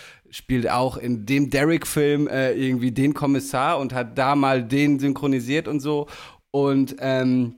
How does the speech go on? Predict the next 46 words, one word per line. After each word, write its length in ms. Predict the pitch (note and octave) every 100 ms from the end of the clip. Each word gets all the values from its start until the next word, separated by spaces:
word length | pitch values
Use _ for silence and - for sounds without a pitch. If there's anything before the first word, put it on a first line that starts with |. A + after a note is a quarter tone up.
| -
ja, 240 | E3 D3+
das 180 | A#2+ B2
ist, 220 | C#3 -
äh, 460 | - C#3 C3+ C3 B2+
sehr, 220 | A#2 C#3 C#3
sehr 140 | C3+
interessant 400 | B2+ C3 - -
auf 140 | A2
jeden 160 | B2 A2+
Fall. 440 | - A2 A#2 A2+ -
Ähm, 500 | A2+ A2+ A2+ A2 G#2+ _ _ _ _ - -
äh, 60 | D3+
höre 460 | B2 A2+ A2+ B2
ich 100 | A2+
grad 180 | - A#2
die 40 | A#2+
ganze 300 | A2+ A2 G#2+
Zeit. 480 | - G#2 G#2+ - - _ _ _
Macht, 360 | A2 A#2 A2 -
äh, 200 | A2 A#2
auf 240 | G#2+ -
jeden 160 | D#3+ F3+
Fall 340 | - C#3+ C#3 -
Spaß. 460 | - - C3 B2+
Es 140 | B2 A#2
werden 260 | B2+ B2+
einige 360 | - C#3 C3+ B2+
so 80 | B2
Versprecher 600 | - B2 - E3 E3 C#3
und 120 | C3+
Fehler, 420 | - F3+ E3 C#3+
die 140 | C#3 C3+
in 100 | B2
Folgen 320 | - C#3+ C3+
sich 180 | B2+ -
eingeschlichen 600 | C3+ B2+ - B2+ C3 B2
haben 220 | B2 A#2+
und 100 | A#2
so 80 | A2+
unter 160 | A2+
drei 160 | A2+ A#2
Fragezeichen 640 | - A#2+ A#2 A#2+ A2+ A2+ - - - -
Fans 380 | - C#3+ C3 B2+
legendär 520 | C3 B2 A#2 B2 B2
sind, 320 | A#2+ A#2+ -
geklärt. 760 | A#2+ - A#2+ A#2+ A2+ A2+ -